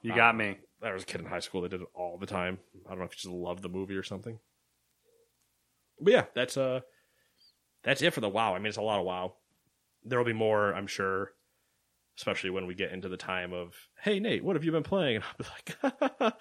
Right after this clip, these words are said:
Speaker 2: <laughs> "You ever heard of a game called the World of Warcraft? I'm addicted." "What can, what do we do now?" "What do you mean?" "Now we can finally play the game." <laughs> So, I mean, yeah, it,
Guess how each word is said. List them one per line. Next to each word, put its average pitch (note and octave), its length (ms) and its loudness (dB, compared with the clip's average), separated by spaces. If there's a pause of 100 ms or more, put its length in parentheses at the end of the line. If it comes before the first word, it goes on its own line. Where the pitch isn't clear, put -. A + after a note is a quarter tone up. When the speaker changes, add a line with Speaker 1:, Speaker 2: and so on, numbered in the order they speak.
Speaker 2:
<laughs> A#3+ 280 -6
"You - 80 6
ever A#3 100 10
heard G3 120 12
of A3+ 60 -2
a - 40 0
game F#3+ 220 2
called D#3+ 300 6
the B2 80 4
World F3 320 2
of B2 100 2
Warcraft? A#3+ 560 0 (1500)
I'm G3+ 220 -2
addicted." G2+ 480 -2 (1500)
"What G#2+ 160 -2
can, G#2 180 -4
what G#2+ 100 -2
do A#2+ 60 2
we B2 120 2
do B2+ 100 0
now?" B2 300 2 (120)
"What A2+ 140 0
do C3+ 60 6
you D#3+ 80 10
mean?" F#3 160 8 (680)
"Now G#2 160 -2
we G#2 60 0
can G2 120 -4
finally A2 260 2
play - 160 8
the B2 80 0
game." D3+ 260 8 (340)
<laughs> - 840 -2 (2250)
So, D3 160 4
I C#3+ 40 6
mean, C#3 140 4
yeah, B2 160 6
it, G2+ 220 -2